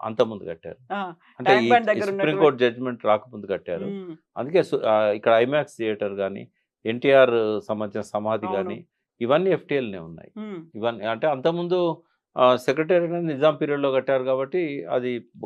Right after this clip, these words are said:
Speaker 1: గడ్డ మీద ఉంది. But ఆ జలదృశ్యం దాని పక్కన ఉన్నాయి, ఇవన్నీ కూడా ఎఫ్టీఎల్లోకి వస్తాయి.
Speaker 2: మ్మ్.
Speaker 1: ఆ బోట్స్ క్లబ్,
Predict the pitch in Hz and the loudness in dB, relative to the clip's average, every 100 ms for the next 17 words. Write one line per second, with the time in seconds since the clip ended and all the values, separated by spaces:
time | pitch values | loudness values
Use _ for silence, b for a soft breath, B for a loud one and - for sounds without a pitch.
0 | 113 117 127 117 90 85 180 _ _ _ | 2 6 4 4 -2 -8 -10 _ _ _
1 | - 123 123 120 110 127 131 127 - 127 | 2 6 8 8 8 4 4 -2 -4 0
2 | 123 113 117 123 120 117 120 117 113 120 | 0 0 -2 -2 -4 -2 -6 -6 -4 -6
3 | 139 143 131 110 _ 120 113 98 82 _ | -6 -6 -4 -4 _ -6 -4 -6 -8 _
4 | 87 - _ 175 170 160 95 95 95 113 | -12 -12 _ -16 -14 -8 -6 -4 -4 -4
5 | - 110 95 98 | -2 -4 -2 -6